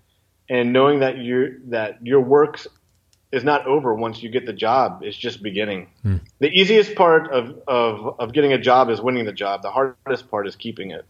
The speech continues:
Speaker 2: Yeah. All right. Can you share a tip for listeners, since we're on the topic, who might be dealing with stage fright?
Speaker 1: You know, there's all kinds of books.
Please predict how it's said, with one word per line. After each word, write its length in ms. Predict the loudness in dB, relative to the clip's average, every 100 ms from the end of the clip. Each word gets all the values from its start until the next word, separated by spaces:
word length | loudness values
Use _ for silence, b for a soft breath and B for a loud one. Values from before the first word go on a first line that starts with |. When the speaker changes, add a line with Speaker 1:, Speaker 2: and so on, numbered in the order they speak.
| -4
Speaker 2:
Yeah. 160 | -4 -4 _ _ _ _ _ B B B B B B 2
All 80 |
right. 260 | 4 4 0 -2
Can 180 | 2 4
you 100 | 2
share 320 | 4 6 6
a 80 | 4
tip 280 | 2 0 2
for 280 | 2 4
listeners, 640 | 4 2 2 0 0 -2 -10 -10
since 300 | -4 -2 2
we're 100 | 2
on 80 |
the 60 | 2
topic, 340 | 2 2 2 0 -20 b b b b -2
who 500 | 4 6 6 4 0 -2
might 240 | 2 2 4
be 140 | 2
dealing 280 | 4 4 4
with 80 | 2
stage 300 | 2 2 4
fright? 220 | 2 0 -14 _ _ _ _ _ _ _ -6
Speaker 1:
You 100 | 2
know, 120 | 4
there's 140 | 6
all 180 | 6 4
kinds 340 | 2 -2 -2 -6
of 120 | -4
books. 540 | -6 -6 -12 -16 -18